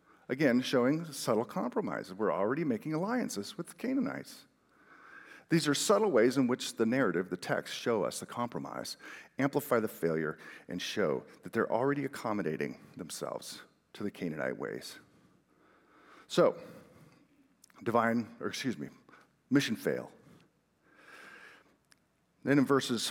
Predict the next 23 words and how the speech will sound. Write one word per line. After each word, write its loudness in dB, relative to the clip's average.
one 4
through 0
five 6
of -6
chapter 0
two, -2
we 0
get 0
the -4
divine 2
evaluation. -2
Verse 0
one, 0
"Now 2
the 6
angel 6
of 4
the 2
Lord 4
went 4
up 4
from 0
Gilgal 2